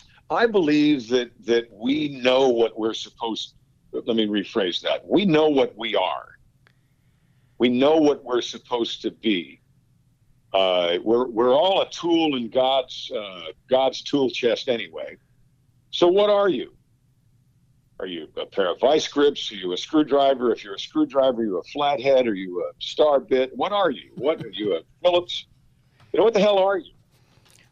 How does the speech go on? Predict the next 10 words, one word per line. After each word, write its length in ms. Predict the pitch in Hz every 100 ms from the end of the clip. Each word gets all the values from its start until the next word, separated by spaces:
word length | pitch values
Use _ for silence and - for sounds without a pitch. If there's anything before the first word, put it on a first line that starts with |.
| _ _
And 300 | 117 120 123 135 _ _ _ _ _ -
I 220 | 156 214
knew 500 | 180 170 139 110 123
from, 640 | - - 123 117 110 107 - -
from 400 | 131 120 113 113 120
about 320 | 107 120 113
eight 200 | 127 151
years 300 | 156 156 135
old 300 | 135 131 123
on 480 | 127 117 78 78